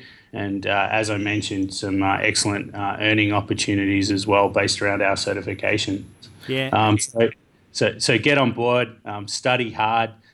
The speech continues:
Speaker 1: um, and, uh, and go and earn that badge of honor.
Speaker 2: Awesome. I guess there's a lot of people out there,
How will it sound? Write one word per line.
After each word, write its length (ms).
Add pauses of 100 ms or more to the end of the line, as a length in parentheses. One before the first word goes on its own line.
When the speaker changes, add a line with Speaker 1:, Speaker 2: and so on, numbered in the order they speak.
(200)
Speaker 1:
um, 840
and, 340
uh, 220
and 180
go 200
and 80
earn 140
that 180
badge 240
of 60
honor. 300 (320)
Speaker 2:
Awesome. 320
I 80
guess 140
there's 120
a 40
lot 140
of 120
people 280
out 140
there, 260